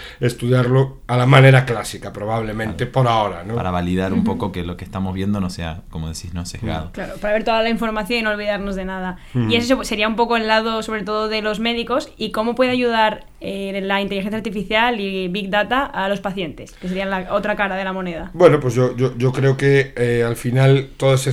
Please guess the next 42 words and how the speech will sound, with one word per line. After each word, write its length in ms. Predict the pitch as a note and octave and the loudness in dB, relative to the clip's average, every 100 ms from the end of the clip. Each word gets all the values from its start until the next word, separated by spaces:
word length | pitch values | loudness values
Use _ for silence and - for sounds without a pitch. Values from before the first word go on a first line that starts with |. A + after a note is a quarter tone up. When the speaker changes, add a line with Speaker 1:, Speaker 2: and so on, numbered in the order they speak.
| C3+ | 2
Speaker 1:
información, 680 | C3+ C3+ B2+ - D3+ C#3 - - - A2 A2 | 2 2 0 2 2 0 -6 -14 -12 -10 -10
pues 220 | - G#2+ | -8 -8
que, 220 | - A2+ - | -6 -6 -6
que, 240 | G#2 G2+ | -12 -6
que 100 | - | -2
es 60 | B2+ | 2
de 80 | C3 | 2
los 200 | G#2+ - | 0 -6
pacientes, 460 | F#2 D#3+ C3+ A2+ | -2 0 0 0
¿no? 100 | D3 | -2
Porque 160 | A#2+ G#2 | -2 -6
al 40 | |
final, 320 | - A#2 B2 | -6 -2 -2
como 300 | B2 A#2 A#2+ | -4 -4 -4
en 80 | A#2 | -2
muchos 280 | A#2+ A#2+ A#2 | -4 -4 -8
sitios 360 | B2+ - A#2 - | -6 -8 -8 -6
se 260 | A#2 A2+ | -6 -2
dice, 320 | B2 C#3 D#3+ | 0 0 0
¿no? 160 | C3+ C#3 | 0 0
Realmente 420 | A#2 A2 A2+ A#2 | -2 -6 -6 -6
el 60 | A2+ | -4
verdadero 320 | A#2+ B2 A#2+ | 0 0 0
propietario 480 | B2 A#2 G#2 A#2+ A#2 | -4 -8 -6 -2 0
de 60 | |
los 100 | A#2+ | 0
datos 240 | B2 C3 C#3 | -2 -2 -2
es 80 | D3+ | -2
el 80 | |
paciente, 380 | B2+ - C#3 G#2 | -4 -2 -2 -2
es 80 | G#2+ | -8
el 80 | A2+ | -10
que 80 | A2+ | -8
está 160 | B2 | -8
generando 520 | - A2 A2+ A2+ A2 | -8 -6 -4 -4 -6
realmente 460 | A2 A2+ A2 G#2+ G#2 | -6 -6 -6 -8 -8
el 80 | G2+ | -8
conocimiento, 560 | G#2+ G#2 B2 A#2+ B2+ | -8 -8 -4 -2 0
es 80 | C3 | -2
el 100 | C#3+ | -4
propio 280 | B2+ A#2+ A2 | -4 -6 -6
paciente 420 | A#2+ C#3+ C3+ - | -6 -2 -2 -2